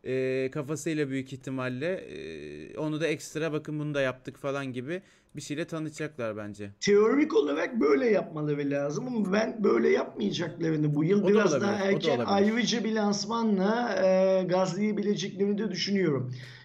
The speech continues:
Speaker 2: E, bir arkadaşımız "Yirmi dört Mart'ta tanıtılacak idi." demiş. E, tanıtılmıyor işte. Bugün yirmi Mart. Yani yirmi dört Mart'ta bir şey tanıtacak olsa da duyardık. Ayrıca yirmi dört Mart bilgisini de nereden çıkarttık o da belli değil hani şey olarak. Kerem, devam etsene.
Speaker 1: Ediyorum. E,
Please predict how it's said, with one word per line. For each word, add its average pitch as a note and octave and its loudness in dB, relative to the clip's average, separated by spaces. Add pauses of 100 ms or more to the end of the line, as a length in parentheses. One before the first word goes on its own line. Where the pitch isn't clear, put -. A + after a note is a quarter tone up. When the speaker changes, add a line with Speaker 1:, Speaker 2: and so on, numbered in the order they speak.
(120)
Speaker 2:
E, F3 0
bir A3 4
arkadaşımız A3+ 0
"Yirmi G#3 6
dört B3 -2
Mart'ta G#3+ 0
tanıtılacak G#3+ 0
idi." E3+ -2
demiş. - 0
E, F#3 2
tanıtılmıyor C#4+ 0
işte. D#3 2
Bugün D#3 2
yirmi F#3+ 6
Mart. C3+ 0
Yani C#3 -2
yirmi D#3+ 2
dört F3+ 2
Mart'ta D#3+ -2
bir D#3 -4
şey - -4
tanıtacak D#3 -2
olsa C3 2
da G#3+ 4
duyardık. F#3 4 (360)
Ayrıca F3+ 2
yirmi F3 2
dört F#3+ 4
Mart F#3 -2
bilgisini F#3 -4
de G3 2
nereden F3 2
çıkarttık B2+ -4
o - 2
da F3 4
belli E3 4
değil C#3+ 2
hani B2+ -2
şey B2+ 0
olarak. - -4 (480)
Kerem, F#3+ 4
devam F#3+ 4
etsene. F3+ -2 (240)
Speaker 1:
Ediyorum. E3 -2
E, C#3+ -2